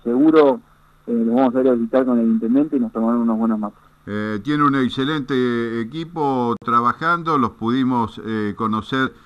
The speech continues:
Speaker 2: cuando estuvieron aquí firmando el convenio, además con todo el,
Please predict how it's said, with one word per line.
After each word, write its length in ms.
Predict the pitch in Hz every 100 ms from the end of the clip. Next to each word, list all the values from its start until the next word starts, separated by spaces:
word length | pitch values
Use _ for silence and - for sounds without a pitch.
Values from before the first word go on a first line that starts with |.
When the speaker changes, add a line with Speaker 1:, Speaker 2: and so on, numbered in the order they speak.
| _ -
Speaker 2:
cuando 320 | 107 107 104
estuvieron 400 | 107 117 123 107
aquí 500 | 104 117 120 113 98
firmando 600 | 104 113 123 117 107 101
el 120 | 98
convenio, 600 | 107 104 135 151 143 143
además 300 | 117 104 110
con 200 | 110 107
todo 340 | 101 120 117 101
el, 200 | 92